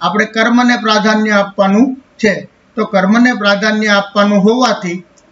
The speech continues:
આપણે એ કર્મને આગળ લેવાનું રહેશે. એટલા માટે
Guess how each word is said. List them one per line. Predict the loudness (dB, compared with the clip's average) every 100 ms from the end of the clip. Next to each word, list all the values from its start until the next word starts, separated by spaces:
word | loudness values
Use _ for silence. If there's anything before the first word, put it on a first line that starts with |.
| -4
આપણે | -4 -4 -6 -8 -16 _ _ _ -2
એ | 0 -2 -4
કર્મને | -2 0 0 2 0 -2 -8 -8 -4
આગળ | 0 0 0 -2
લેવાનું | -2 -2 2 0 0 -10 _ -6 -2
રહેશે. | -2 -4 -12 -20 _ _ _ -4
એટલા | 0 0 -2
માટે | -6 -10